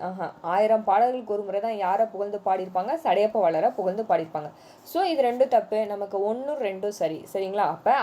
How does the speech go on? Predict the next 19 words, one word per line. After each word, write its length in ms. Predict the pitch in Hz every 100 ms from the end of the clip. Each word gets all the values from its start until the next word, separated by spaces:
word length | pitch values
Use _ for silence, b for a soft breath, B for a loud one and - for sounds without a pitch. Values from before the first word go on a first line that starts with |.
| 190
ஆப்ஷன் 260 | - 196
ஏ 160 | 190 302
ஒன், 340 | 254 185 220 220
டூ 180 | 254 359
சரியானவை. 580 | 170 160 160 151 151 165 - B B B B
அடுத்தது 360 | 208 240 294 277
பாருங்க, 340 | 233 185 175 220 - B B -
"விற்பெரும் 540 | 277 320 - 302 302
தடந்தோல் 560 | 294 214 214 226 233 233
வீர, 240 | 202 190 185 156 -
விற்பெரும் 480 | 190 196 - 247 247 214
தடந்தோல் 460 | 190 208 226 233
வீர" 200 | 190 185 190 -
இப்பாடலடி 720 | 214 - 220 247 277 226 240
யாரை 380 | 220 196 226 254
வந்து 200 | 214 202 214 214
குறிக்குது 360 | 226 226 226 226
அப்படின்னு 240 | 202 202
கேக்குறாங்க. 360 | 196 170 151